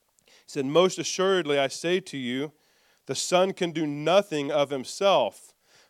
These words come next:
but what he sees the Father do." Whoa. I want you to think about that based on what I'm saying. 'Cause nobody else saw what the Father was doing. It wasn't like he came down here in front of everybody and just started doing stuff.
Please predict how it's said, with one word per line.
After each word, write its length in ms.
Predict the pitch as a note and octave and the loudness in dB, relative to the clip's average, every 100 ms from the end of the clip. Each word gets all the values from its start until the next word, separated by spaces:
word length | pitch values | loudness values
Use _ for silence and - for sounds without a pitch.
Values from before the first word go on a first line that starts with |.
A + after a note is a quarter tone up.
| _ | _
but 240 | A#2+ D#3+ | 2 2
what 300 | D#3 F3 F#3+ | 6 6 6
he 180 | F#3 F3 | 2 -6
sees 920 | - - - G#3 F3+ D3+ D3 E3 - _ _ | -8 -10 -8 -6 -4 -4 -4 -6 -12 _ _
the 80 | D3+ | -8
Father 420 | - D3+ D3 D#3 | 0 2 2 -2
do." 320 | D3+ F#3+ B2 - _ _ _ _ _ _ _ _ - | -4 -4 -4 -12 _ _ _ _ _ _ _ _ -20
Whoa. 720 | A2+ C3+ D#3+ G3+ E3+ G#2 - _ _ _ _ _ _ - | -8 -4 -2 0 -2 -6 -10 _ _ _ _ _ _ -6
I 40 | |
want 200 | D3 F3+ | -4 -2
you 80 | F3 | -6
to 60 | D#3+ | -2
think 200 | F3+ E3 | -4 0
about 300 | D#3 D#3 C#3 | 2 2 4
that 340 | E3 F#3 C3 | 4 4 2
based 260 | C3+ C3+ - | -2 -2 -2
on 160 | C#3 | -4
what 160 | C#3 D3 | 0 0
I'm 140 | C#3+ | 0
saying. 480 | B2 D#3+ F3+ B2 F2+ _ _ _ _ _ _ | -4 -4 -4 -4 -8 _ _ _ _ _ _
'Cause 240 | F3 D#3 | -4 -4
nobody 540 | D#3+ F3+ G3+ G#3 F3+ D#3+ | 0 2 4 6 6 6
else 240 | G3+ G3+ | 4 2
saw 320 | - E3 D3 | 0 6 8
what 160 | C#3+ D3 | 6 2
the 80 | A#2+ | -2
Father 320 | D3+ D3 B2+ | 2 2 2
was 140 | A#2+ | -2
doing. 380 | - B2+ C3+ C#3+ | -4 -2 0 0
It 80 | D3+ | 2
wasn't 240 | D#3 E3 E3+ | 0 2 2
like 160 | D#3 | 2
he 100 | D3 | 0
came 380 | - E3+ E3 D#3 | -6 -4 -2 0
down 320 | C#3+ D#3+ D#3+ | 2 2 2
here 160 | D3+ D3+ | 0 0
in 80 | B2+ | -2
front 260 | - D#3 | 0 2
of 60 | D#3 | 2
everybody 500 | C3+ C3+ C3+ C#3 C3+ _ _ | 2 2 0 0 -6 _ _
and 120 | C#3+ D3 | -8 -6
just 140 | C#3+ | -2
started 340 | F3 D#3+ C3+ | 0 0 0
doing 260 | D3+ F3 D#3 | -2 0 0
stuff. 560 | - - B2 D#3+ - | -4 0 0 0 -6